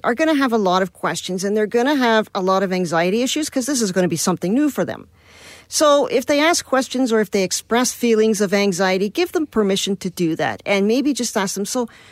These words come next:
you know, what, what's making you feel so anxious, or why are you so upset?" or whatever word they use, so that you're reflecting their feelings and then you're answering their, your questions as best as you can.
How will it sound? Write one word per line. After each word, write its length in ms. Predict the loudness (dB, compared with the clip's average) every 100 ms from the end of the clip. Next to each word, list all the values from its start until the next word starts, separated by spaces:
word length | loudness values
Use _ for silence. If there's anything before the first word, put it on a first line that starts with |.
| -20 _
you 60 | -4
know, 80 | -2
what, 240 | -2 -4
what's 300 | -2 -4 0
making 320 | -2 -2 0
you 80 | -2
feel 260 | 0 -2 -2
so 220 | -2 -2
anxious, 360 | -4 -6 -6 -4
or 60 |
why 220 | 0 2
are 40 | 2
you 120 | 0
so 260 | 0 0 0
upset?" 460 | -2 -2 0 0
or 60 | 2
whatever 280 | 4 4 2
word 300 | 4 2 2
they 160 | 2
use, 400 | 2 0 -2 -6 -6
so 160 | 0
that 200 | 0 0
you're 80 | -2
reflecting 520 | -4 -4 -4 -2 0
their 140 | 0 0
feelings 460 | 0 2 2 0 -4 -4
and 140 | 0
then 100 | 2
you're 140 | 2 2
answering 480 | 0 0 0 0 0
their, 140 | -2 -4
your 180 | -4 -4
questions 540 | -2 -4 -2 -4 -4
as 120 | -6
best 380 | -6 -6 -6 -6
as 140 | -8 -8
you 80 |
can. 380 | -10 -10 -10 -12